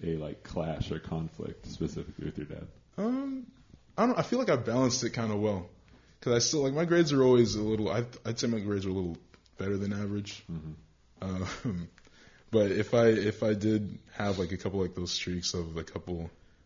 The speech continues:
Speaker 2: lower scores, my dad would be like, "What's going on? We need to focus on this specifically." And then life becomes pretty regulated for those couple weeks. But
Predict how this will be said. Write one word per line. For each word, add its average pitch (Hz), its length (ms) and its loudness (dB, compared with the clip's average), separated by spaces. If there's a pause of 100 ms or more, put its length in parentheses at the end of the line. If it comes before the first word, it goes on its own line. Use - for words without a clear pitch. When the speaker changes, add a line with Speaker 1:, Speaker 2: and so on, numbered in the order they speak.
(180)
Speaker 2:
lower 90 260 2
scores, 90 480 -2
my 85 80 -6
dad 85 100 -6
would 82 100 -8
be 85 80 -6
like, 82 120 -8
"What's 90 160 -4
going 90 340 -4
on? 85 240 -8
We 92 80 -6
need 90 140 0
to 87 60 -6
focus 90 440 -6
on 87 240 -4 (380)
this 98 120 -2
specifically." 95 720 -2 (100)
And 90 200 -4
then 82 420 -8
life 92 260 -4
becomes 87 240 -6
pretty 87 220 -4
regulated 90 640 -2
for - 100 -8
those 85 220 -4
couple 87 280 -6
weeks. 85 460 -8
But 71 200 -10